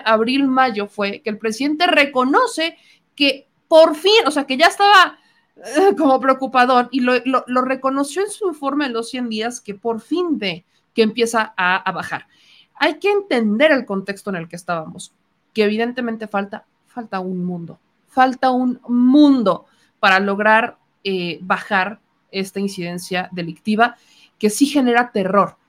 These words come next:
pero aquí entra algo clave. Empiezan algunos, y, y lo digo con tristeza, con tintes políticos, a jugar con la narrativa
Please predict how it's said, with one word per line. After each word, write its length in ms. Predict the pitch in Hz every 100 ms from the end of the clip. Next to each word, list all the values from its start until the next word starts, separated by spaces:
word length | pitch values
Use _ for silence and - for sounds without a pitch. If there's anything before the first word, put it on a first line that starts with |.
| _
pero 160 | 202
aquí 220 | 208 208 247
entra 260 | 240 240
algo 280 | 226 220 220
clave. 400 | 202 190 151 - _ _ _ _ _ _ _ _ _ -
Empiezan 920 | 240 233 226 262 302 302 170 165 175 _ -
algunos, 800 | 175 180 190 208 220 226 220 - _
y, 200 | 208 180
y 100 | 208
lo 100 | 208
digo 480 | 240 262 320 294 -
con 240 | 240 233 226
tristeza, 580 | 240 240 180 170 165
con 180 | 180 180
tintes 320 | 226 247 294
políticos, 640 | 302 277 208 185 - 226 208
a 60 |
jugar 320 | 196 180 180
con 100 | 185
la 80 | 220
narrativa 440 | 226 233 269 277